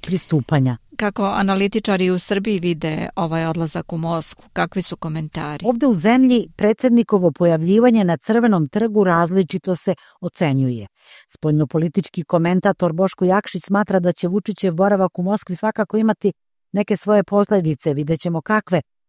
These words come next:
Speaker 1: ali ostavlja mogućnost da je naš predsjednik za svoj odlazak dobio odobrenje nekog iz Evropske unije.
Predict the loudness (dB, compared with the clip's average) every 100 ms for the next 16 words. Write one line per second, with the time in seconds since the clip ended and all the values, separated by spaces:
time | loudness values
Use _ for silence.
0 | -6 2 4 4 2 4 4 4 2 2
1 | 2 4 4 4 4 4 0 _ _ -4
2 | -2 0 0 0 0 0 0 0 0 -2
3 | 0 2 4 2 2 0 0 0 4 4
4 | 4 2 2 2 2 2 _ _ -2 -2
5 | 0 -2 -2 -4 -4 -4 -4 0 2 0
6 | -4